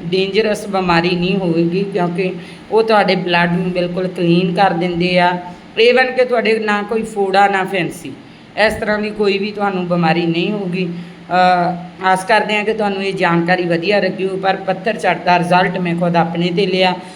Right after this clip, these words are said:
ਸੋ ਜਿਨ੍ਹਾਂ ਭੈਣਾਂ ਭਰਾਵਾਂ ਨੂੰ ਪੱਥਰੀ ਦੀ, ਸਟੋਨ ਦੀ ਪ੍ਰੋਬਲਮ ਆ, ਉਹ ਜ਼ਰੂਰ ਇੱਕ ਵਾਰ ਆਜ਼ਮਾ ਕੇ ਵੇਖਣ, ਪਰ ਕੰਟੀਨਿਊ। ਵਾਰ-ਵਾਰ ਮੈਂ ਇੱਕ ਗੱਲ ਕਹਿ ਰਹੀ ਹਾਂ, ਕੰਟੀਨਿਊ ਇਹਦਾ ਸੇਵਨ ਨਹੀਂ ਕਰਨਾ, ਪੰਦਰਾਂ ਦਿਨ ਕਰਕੇ ਕੇਰਾਂ ਗੈਪ ਪਾ ਲੈਣਾ,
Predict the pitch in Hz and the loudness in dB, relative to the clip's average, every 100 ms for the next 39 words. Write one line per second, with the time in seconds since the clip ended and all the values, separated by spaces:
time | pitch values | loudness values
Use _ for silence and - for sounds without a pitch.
0 | - - 226 214 185 185 175 196 196 180 | -20 -2 2 2 2 0 0 0 0 -2
1 | 170 180 180 165 165 165 185 180 196 208 | -2 -2 0 -2 -2 -4 -6 -6 -6 -8
2 | 175 175 170 208 220 208 208 185 170 165 | -6 -6 -4 -4 -4 -4 -4 0 2 2
3 | 170 170 180 165 180 202 208 196 196 170 | 0 0 -2 -4 -4 -2 -2 -2 -2 2
4 | 170 170 170 170 175 208 208 208 220 - | 2 2 0 0 0 -2 -2 -2 -4 -6
5 | - - 233 240 233 214 214 226 180 139 | -14 -4 0 2 2 0 0 0 0 -2
6 | - - 156 175 190 220 220 208 196 185 | -8 -12 -2 2 4 4 2 2 0 -2
7 | 196 175 170 170 170 175 190 208 214 208 | -2 -2 -2 0 0 0 -4 -6 0 0
8 | 175 170 214 196 190 208 202 - - - | 0 0 -2 0 -2 -2 -4 -10 -10 0
9 | 202 202 196 202 175 175 175 165 160 180 | 4 4 2 2 2 2 2 0 0 0
10 | 180 202 190 190 196 190 170 185 185 190 | 2 0 2 -2 -2 -4 0 0 0 -4
11 | 170 170 165 190 196 196 175 170 175 165 | -2 -2 -2 -6 -4 -4 0 0 2 0
12 | 160 185 185 185 185 208 | 0 0 2 2 2 0